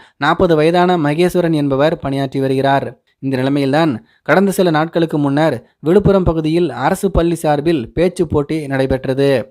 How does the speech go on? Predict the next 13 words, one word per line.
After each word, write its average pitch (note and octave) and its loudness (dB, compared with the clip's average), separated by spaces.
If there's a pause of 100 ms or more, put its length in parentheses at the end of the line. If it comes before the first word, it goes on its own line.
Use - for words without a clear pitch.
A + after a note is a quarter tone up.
(220)
இதற்கு E3 0
திருவக்கரை F3+ 2
பள்ளியிலிருந்து D3+ 0
ஒன்பதாம் F#3 0
வகுப்பு E3 -2
மாணவிகளை D3 0 (340)
இரண்டு E3 2
பேரை D3+ 0 (180)
தமிழாசிரியர் F#3 2
மகேஸ்வரன் D#3+ -2 (260)
விழுப்புரம் E3+ 0
அழைத்து C3+ -6
சென்றார். C3+ -2